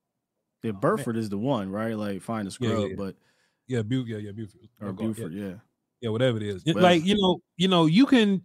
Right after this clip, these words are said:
Speaker 2: and look, we can look at how we attack the Giants, right? Because with the Giants, it was Andrew and them. You know what I'm saying? I think they can rumble the, the forty-niners now. I think they can run block pretty good. But in terms of, like, pass defense,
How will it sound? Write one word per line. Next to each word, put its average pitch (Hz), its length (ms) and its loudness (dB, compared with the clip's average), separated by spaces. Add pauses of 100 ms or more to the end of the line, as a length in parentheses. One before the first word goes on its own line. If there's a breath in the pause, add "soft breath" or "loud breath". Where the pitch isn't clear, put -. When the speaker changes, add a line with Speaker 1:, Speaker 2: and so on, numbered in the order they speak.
(140)
Speaker 2:
and 180 220 6
look, 208 160 6
we 233 120 6
can 277 120 4
look 208 200 4
at 190 80 4
how 180 180 6
we 190 160 6
attack 175 420 2 (140)
the 147 160 4
Giants, 135 600 0
right? 160 200 2
Because 147 240 2
with 151 120 0
the 123 60 -4
Giants, 175 420 2
it 160 60 4
was 127 160 4
Andrew 165 500 0
and 147 140 -2
them. 127 180 -2 (560)
You 143 120 2
know 151 80 4
what 156 60 4
I'm 151 60 4
saying? 156 300 -2 (200)
I 226 100 4
think 247 280 0
they 233 120 4
can 151 220 2
rumble 202 300 4
the, 139 280 2 (160)
the 139 200 6
forty-niners 156 540 4
now. 120 140 2
I 175 40 4
think 226 200 -2
they 214 100 4
can 143 160 0
run 165 220 4
block 139 240 0
pretty 131 160 -2
good. 117 240 -4 (360 soft breath)
But 160 120 4
in 151 40 -4
terms 185 280 2
of, 139 80 -4
like, 139 280 0
pass 185 320 2
defense, 226 520 0